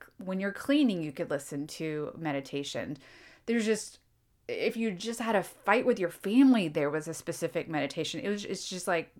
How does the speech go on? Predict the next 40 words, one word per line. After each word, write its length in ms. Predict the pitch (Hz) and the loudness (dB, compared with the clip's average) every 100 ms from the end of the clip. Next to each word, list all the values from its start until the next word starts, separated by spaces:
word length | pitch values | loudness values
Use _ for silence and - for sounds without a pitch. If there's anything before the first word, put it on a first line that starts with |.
| - | -4
gold, 380 | 143 120 92 | -2 0 -4
you 100 | 170 | -6
guys. 300 | 139 131 147 | -2 0 0
<laughs> 60 | 170 | -2
Like, 300 | - - - - - | -8 -12 -16 -12 2
I 160 | 226 208 | 2 2
just 640 | 196 - 175 190 190 - | -2 4 6 6 2 -10
love 320 | 190 165 151 | -6 0 2
it. 280 | 151 - - - - - - - | 2 0 -4 -14 -20 -20 -18 4
And 100 | 202 | 6
I 40 | |
don't 200 | 220 220 | 8 8
get 180 | 214 - | 4 2
paid 220 | 190 185 | 2 2
to 80 | 185 | 0
say 240 | - 180 | 4 6
this. 280 | 180 160 156 - | 6 2 0 -4
Like, 100 | 190 | 2
I 100 | 180 | 2
just 200 | 190 185 | 2 -2
love 280 | 156 151 147 | 0 0 0
the 160 | 147 - | -2 -2
app. 280 | - - - - - - - | -2 -4 -10 -20 -20 -20 -12
So 540 | - 226 208 190 175 - _ _ _ _ _ | 4 6 8 6 4 -4 _ _ _ _ _
I 120 | - 180 | -8 -6
started 760 | - - 185 190 233 262 254 - - | -4 2 4 6 8 8 6 0 -10
meditating 880 | 175 180 190 190 196 190 175 165 170 | -6 0 2 4 4 4 2 2 -2
every 220 | 165 160 | -2 -2
day 260 | 160 147 | -2 -2
and 100 | 143 | 0
I 80 | 160 | -2
started 460 | 156 170 156 156 151 | -4 -6 -6 -6 -8
journaling 600 | - 147 147 143 143 143 | -8 -6 -2 -2 -2 -4
every 240 | 131 135 | -6 -8
day. 320 | 139 135 - - | -8 -8 -8 -6
And 160 | 160 | -2
I 140 | 151 156 | 0 -2
was 180 | 151 | -4
very 640 | 151 147 151 170 175 202 220 | -10 -12 2 6 6 4 2
specific. 920 | - 220 214 175 151 - 147 - - | -2 -4 -2 -2 -2 -2 -4 -4 -16